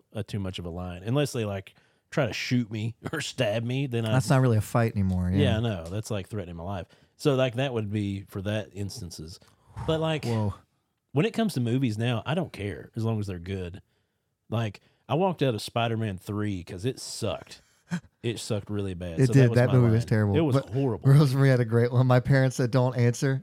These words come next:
Speaker 2: <laughs> I'm hacked because they're retired." <laughs> Yeah. If you have retired parents, they should answer the phone.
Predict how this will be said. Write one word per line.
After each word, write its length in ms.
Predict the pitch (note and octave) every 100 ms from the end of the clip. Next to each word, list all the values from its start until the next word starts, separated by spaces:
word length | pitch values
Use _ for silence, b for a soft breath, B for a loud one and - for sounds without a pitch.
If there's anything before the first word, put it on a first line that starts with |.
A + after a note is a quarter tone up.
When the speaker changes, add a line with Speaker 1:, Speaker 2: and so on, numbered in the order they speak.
| -
Speaker 2:
<laughs> 60 |
I'm 100 | D#3
hacked 380 | A#2+ B2 B2+ -
because 320 | B2+ - B2
they're 140 | A#2 A2+
retired." 640 | A#2 - A2 A2+ A#2+ A#2+ -
<laughs> 720 | A#2 D3 - - - G#3 C#3
Yeah. 200 | C#3 A#2 - B B
If 160 | C#3+ D3+
you 60 |
have 100 | E3
retired 420 | C#3+ D#3 C3+ B2+
parents, 280 | - B2+ A#2
they 80 | A#2+
should 160 | G#2+ G#2
answer 180 | F#2 G2+
the 60 |
phone. 320 | F2 - -